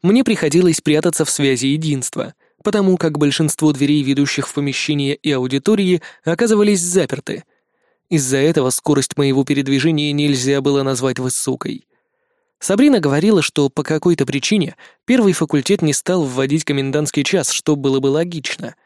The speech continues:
Таким образом, в вечернее и ночное время ходить по дворцу все еще не запрещалось. Возможно, это было сделано, чтобы усыпить мою бдительность, но я почему-то слабо в это верил. Скорее, руководство школы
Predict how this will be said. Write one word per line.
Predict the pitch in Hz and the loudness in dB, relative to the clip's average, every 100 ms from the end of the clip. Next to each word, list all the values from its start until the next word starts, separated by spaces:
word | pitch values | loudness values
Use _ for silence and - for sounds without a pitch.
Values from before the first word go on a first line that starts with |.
| _ _ _ _ _ - | _ _ _ _ _ -6
Таким | 160 - 135 | -4 -2 0
образом, | 135 131 180 185 - | 0 0 0 0 -2
в | 151 | -4
вечернее | 135 147 175 151 143 147 | -2 0 0 2 0 0
и | 165 | 0
ночное | 156 - 147 127 | 0 0 0 0
время | 120 190 185 165 - - | 0 2 2 -2 -8 -10
ходить | - 214 240 | -4 0 0
по | - | 0
дворцу | 147 147 - | 0 0 0
все | 170 - 151 | 0 2 2
еще | 135 143 | 2 0
не | 139 135 | -2 -2
запрещалось. | 135 131 131 - 135 - - - _ _ _ _ _ _ - | -2 -4 -4 -6 -6 -8 -8 -12 _ _ _ _ _ _ -2
Возможно, | 151 185 262 254 | 2 4 4 4
это | 226 214 | 2 2
было | 208 202 | 2 2
сделано, | 170 196 202 180 | 2 2 4 2
чтобы | 160 - 156 | 0 0 0
усыпить | 151 165 185 180 | 0 0 -2 -2
мою | 165 151 | 0 0
бдительность, | 135 196 226 214 202 - - - _ - | -2 -4 0 2 2 0 -8 -20 _ -2
но | 170 | 2
я | 226 220 262 | 2 4 2
почему-то | 233 - 202 208 | 0 0 0 0
слабо | 196 226 208 143 | 0 0 2 2
в | 123 | 0
это | 131 | 2
верил. | 147 151 - - _ _ _ _ _ - | 2 2 -2 -14 _ _ _ _ _ -12
Скорее, | - 180 143 139 | -4 0 2 2
руководство | 139 156 139 139 - | 2 0 0 0 -2
школы | 139 - 190 151 - | -4 0 0 0 -6